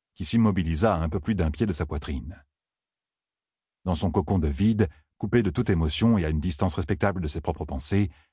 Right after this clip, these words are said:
Rand n'éprouva ni angoisse ni colère. Meurs ! cria Djarid. Sa lame au clair, il se rua sur Bachéré. Lyr, Henren et Légar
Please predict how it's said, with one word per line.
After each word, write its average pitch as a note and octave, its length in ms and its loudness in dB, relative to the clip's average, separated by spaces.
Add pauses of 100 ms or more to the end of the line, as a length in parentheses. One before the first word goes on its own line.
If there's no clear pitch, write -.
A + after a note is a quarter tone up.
(420)
Rand A2 300 2
n'éprouva F#2+ 440 0
ni A2 140 2
angoisse D#2+ 480 0
ni F2 100 -2
colère. C#2+ 540 -6 (1200)
Meurs ! A3+ 600 2 (640)
cria F2 320 0
Djarid. D2+ 580 -6 (640)
Sa G2+ 200 0
lame C3 220 2
au E2+ 80 -2
clair, A#2+ 460 -2
il A#2 80 -6
se B2+ 120 -2
rua B2 300 2
sur G2+ 180 -4
Bachéré. D#2 580 -6 (840)
Lyr, A2+ 420 2
Henren F#2 480 0
et D#2+ 80 -6
Légar G2 480 0